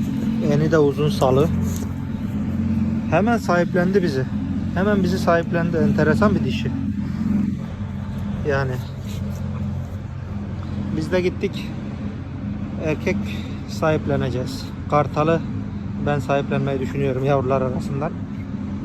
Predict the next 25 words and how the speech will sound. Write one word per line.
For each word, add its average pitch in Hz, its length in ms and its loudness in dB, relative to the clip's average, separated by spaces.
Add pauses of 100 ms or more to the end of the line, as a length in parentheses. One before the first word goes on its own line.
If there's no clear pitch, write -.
(1600)
Aslında 156 480 -2 (380)
bir 151 120 0
dişi 151 220 -2
sahiplenseydik 139 800 0 (200)
daha 151 220 2
iyi 147 140 0
olurdu. 113 380 -2 (1400)
Kartalı 147 400 0
sahiplenmemin 160 800 0
sebebi 170 420 0
de, 196 120 2
sahiplenmek 156 600 0
istememin 160 460 -2
sebebi 165 380 0
de 196 100 2
şey, - 240 0 (640)
bana 147 240 2
kendi 156 300 2
ilgi 151 280 2
duydu 120 200 0
yani. 117 240 -2
Köpek 151 260 2
aslında 147 300 2
öyle 160 200 4
sahiplenilir. 127 600 -2